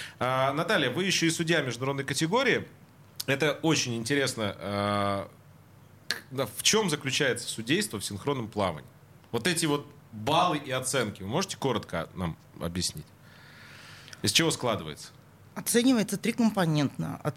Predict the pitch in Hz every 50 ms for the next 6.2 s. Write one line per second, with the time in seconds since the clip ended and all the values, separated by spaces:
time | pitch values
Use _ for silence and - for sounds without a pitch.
0 | - - - 175 170 165 165 - 202 190 175 170 160 156 156 151 - - 160 147
1 | - - 170 156 143 - 160 170 - - - 240 247 240 262 254 254 247 247 233
2 | 202 185 - - 190 165 160 160 160 160 156 - 180 - - 185 180 190 170 -
3 | - 160 - - 165 160 165 156 - 151 139 - - - - 151 147 - - -
4 | 160 156 170 226 254 285 285 262 220 175 185 208 214 214 - 214 208 208 196 185
5 | - - - 170 180 180 175 - - 180 160 - - 160 - - - - 143 139
6 | - - - -